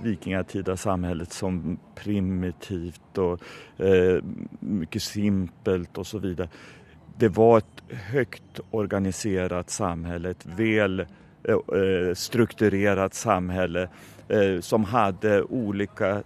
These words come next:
eh, specifika funktioner och säkert olika specialister som, eh, var duktiga på lag, som var duktiga på kult,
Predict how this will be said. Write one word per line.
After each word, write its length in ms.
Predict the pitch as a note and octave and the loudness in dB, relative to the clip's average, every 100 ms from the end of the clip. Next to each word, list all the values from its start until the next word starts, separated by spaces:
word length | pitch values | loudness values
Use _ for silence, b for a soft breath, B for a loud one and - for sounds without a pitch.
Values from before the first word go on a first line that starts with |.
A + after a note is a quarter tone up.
| - | -6
eh, 220 | G2+ F2+ | -4 -4
specifika 880 | F2+ - A#2+ A#2+ - A#2 G#2 - G#2+ | -4 -2 0 0 0 0 0 -2 -2
funktioner 960 | - A#2 G2 A2+ G2 F2+ F#2 F2+ F#2 - B B - | 0 -2 0 0 0 0 -4 -2 -4 -6 B B -2
och 200 | G#2+ - | -2 -2
säkert 560 | - A#2 G2 - G2 F#2+ | -4 0 0 -2 -6 -4
olika 420 | F#2+ F2+ - F#2 | -6 -6 -4 -6
specialister 1080 | - G#2 G2 - G2 F#2+ A2 - - F#2+ | -6 -8 -6 0 0 0 -4 -6 -6 -6
som, 380 | D#2+ - G#2+ F#2+ - B B B G#2 | -4 -4 -4 -4 -6 B B B 0
eh, 340 | G#2+ F#2+ F2 | 4 4 4
var 120 | G#2 | 2
duktiga 600 | F#2 B2 - - G2 G2+ - | 0 -2 -4 -6 -2 -2 -4
på 240 | - G2 F#2+ | -4 -2 0
lag, 560 | F#2+ G#2 A#2 A#2 A2+ G2 A2+ | 0 2 2 2 -2 -6 -16
som 180 | - | -14
var 100 | F#2 | -10
duktiga 480 | F2+ F#2 - F2 F2+ | -8 -10 -10 -10 -8
på 160 | - - | -10 -14
kult, 500 | - G#2 G#2+ G2 | -4 0 2 0